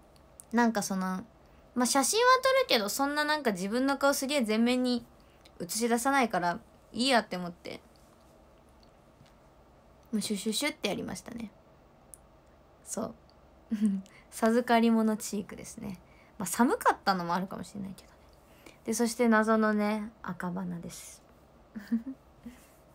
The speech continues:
え、明日で二月終わり？早っ。早っ。喉が鳴りましたね。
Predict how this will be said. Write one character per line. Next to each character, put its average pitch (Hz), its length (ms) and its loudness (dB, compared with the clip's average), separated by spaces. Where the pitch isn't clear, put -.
え、 226 80 4
明 247 120 6
日 339 220 8
で 330 100 6
二 294 160 2
月 302 240 2
終 214 140 2
わ 220 100 2
り？ 233 400 0
早 220 500 6
っ。 - 120 0
早 220 340 2
っ。 - 80 -4
喉 226 240 0
が - 80 -6
鳴 - 140 -10
り 175 80 -10
ま 175 140 -8
し - 80 -12
た - 100 -16
ね。 - 160 -12